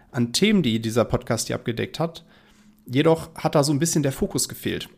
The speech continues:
Und ich hatte auch das Gefühl, dass es zwar Menschen gibt, die haben sich von dem einen Thema angesprochen gefühlt und die nächsten Hörerinnen wiederum vom, vom anderen Thema. Aber da fehlte so ein bisschen,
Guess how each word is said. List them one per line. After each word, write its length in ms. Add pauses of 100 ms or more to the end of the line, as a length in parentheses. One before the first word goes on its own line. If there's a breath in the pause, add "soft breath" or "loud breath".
Und 220
ich 260
hatte 180
auch 100
das 180
Gefühl, 260
dass 300 (480 soft breath)
es 240
zwar 720 (180)
Menschen 440
gibt, 200
die 60
haben 100
sich 140
von 100
dem 100
einen 220
Thema 240
angesprochen 520
gefühlt 520
und 160
die 80
nächsten 540
Hörerinnen 480
wiederum 280
vom, 440
vom 180
anderen 240
Thema. 360 (320 loud breath)
Aber 220
da 100
fehlte 360
so 80
ein 120
bisschen, 440